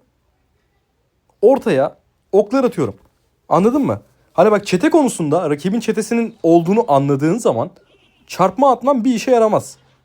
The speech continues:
At-, yaramaz çünkü goblinleri tekte öldüremezsin. O yüzden rakibin çetesi olduğu anda, bildiğin anda oklar atman lazım. Mesela prens tam burada kuleden giderken senin bak adamın goblinleri attığı yere gibi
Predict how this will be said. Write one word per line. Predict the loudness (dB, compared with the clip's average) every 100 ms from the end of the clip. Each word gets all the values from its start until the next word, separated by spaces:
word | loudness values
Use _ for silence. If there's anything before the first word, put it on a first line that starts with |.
| _ _ _ _ _ _ _ -2
At-, | -2 -2
yaramaz | -2 0 0 -4
çünkü | -6 -8 0
goblinleri | 0 0 -4 -2
tekte | -4 -4 -4
öldüremezsin. | -4 -2 -2 -2 -6 -16 -20 _ _ _
O | -4
yüzden | 2 2 2
rakibin | -2 -6
çetesi | -6 -8 -6 -4
olduğu | -4 -2 -2
anda, | -2 -2 -6 -8 _
bildiğin | -12 -6 -6 -4 -4
anda | -4 -4 -4 -2
oklar | 0 2 2
atman | 2 -2 -4
lazım. | -6 -10 _ _ _ _ _ _ _
Mesela | 0 0
prens | 2 2 2
tam | 0 0 0
burada | -4
kuleden | 0 2 4 2
giderken | 2 2 2 -4 -4 _ _ _
senin | -4 0 2 2
bak | 0 0
adamın | 2 0 0
goblinleri | 0 2 2 2
attığı | 2 -4
yere | 0 0
gibi | 0 -4 -6